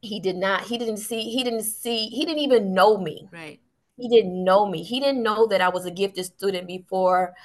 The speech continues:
Speaker 1: I became a student in his school. He didn't know the things that I was passionate about.
Speaker 2: Mm.
Speaker 1: He just saw a young girl that made a choice to have a baby
Speaker 2: Mm.
Speaker 1: and, uh, was trouble and felt that I wasn't deserving of an education.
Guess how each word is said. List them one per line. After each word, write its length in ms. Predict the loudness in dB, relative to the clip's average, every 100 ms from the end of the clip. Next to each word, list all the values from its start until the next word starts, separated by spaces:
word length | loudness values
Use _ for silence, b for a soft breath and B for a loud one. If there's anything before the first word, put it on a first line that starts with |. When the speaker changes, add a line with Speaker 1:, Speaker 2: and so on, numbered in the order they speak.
| B B 0
Speaker 1:
I 380 | 2 2 0 -2
became 340 | -4 -4 -2
a 80 | -4
student 320 | -4 -4 -2
in 80 | -2
his 180 | -2 -4
school. 220 | -6 -6
He 240 | -6 -6
didn't 340 | -2 -2 -2 -2
know 360 | 2 2 0
the 100 | -4 -6
things 300 | -4 -4 -4
that 120 | -2
I 100 | -2
was 260 | -2 -8 -10
passionate 580 | -2 0 0 -6 -6 -2
about. 300 | -2 -2 -6 -20
Speaker 2:
Mm. 220 | -20 -20 _
Speaker 1:
He 280 | -2 -2 0
just 340 | -2 -4 -4
saw 480 | 4 6 6 4 2
a 180 | -2 0
young 260 | 0 0
girl 340 | 0 0 2 2
that 240 | 0 0
made 480 | 0 0 0 -4 -6 -8
a 80 | -6
choice 360 | -2 0 0
to 120 | -4 -4
have 220 | -4 -2
a 60 |
baby 520 | 0 0 0 -6 -10 -14 B -20 -6 0
Speaker 2:
Mm. 320 | 0 0 -2
Speaker 1:
and, 260 | -4 -6 -4 0
uh, 160 | 2
was 220 | 4 2 2
trouble 580 | 4 4 6 4 2 2
and 320 | 0 0 -2
felt 220 | 0 0 0
that 180 | -2 0
I 140 | 0
wasn't 320 | 2 0 -2
deserving 560 | -4 -2 0 0 -2 -4
of 160 | -4
an 80 | -2
education. 640 | -2 -2 -4 -6 -10 -20